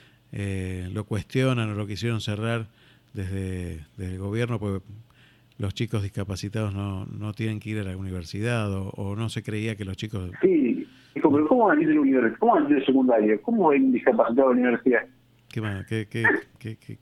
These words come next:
Speaker 1: qué mundo distinto, ¿no? Qué, qué miradas diferentes que hay, gracias a Dios, ¿no? Eh,
Speaker 2: Eh, es increíble.
Speaker 1: Aplicar el sentido común y entender,
Speaker 2: Ya lo
Speaker 1: empezar
Speaker 2: creo.
Speaker 1: a entender.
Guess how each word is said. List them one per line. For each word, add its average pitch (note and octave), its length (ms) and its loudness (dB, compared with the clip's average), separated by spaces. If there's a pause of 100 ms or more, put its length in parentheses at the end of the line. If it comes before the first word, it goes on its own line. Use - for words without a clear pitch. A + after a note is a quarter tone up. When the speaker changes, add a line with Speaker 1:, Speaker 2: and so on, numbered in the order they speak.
(680)
Speaker 1:
qué C#3+ 160 2
mundo D3 300 2
distinto, G#2+ 560 -2
¿no? C#3+ 320 -6
Qué, A#2 460 -4
qué B2+ 100 -4
miradas C3 340 2
diferentes G2+ 680 -4
que F#2+ 140 -10
hay, F2+ 200 -8
gracias G#2+ 360 -6
a F2 80 -6
Dios, E2 320 -10
¿no? A2 120 -10 (640)
Eh, G#2 540 -2
Speaker 2:
Eh, F2+ 340 -4
es - 80 -2
increíble. G2 640 0 (960)
Speaker 1:
Aplicar B2 360 0
el B2+ 120 2
sentido A2+ 480 0
común F#2+ 460 -8 (680)
y G2+ 120 -6
entender, G2+ 500 -4 (320)
Speaker 2:
Ya A#2 80 6
lo A2+ 60 6
Speaker 1:
empezar G2+ 220 4
Speaker 2:
creo. B2+ 100 2
Speaker 1:
a A#2+ 40 0
entender. G#2 420 -6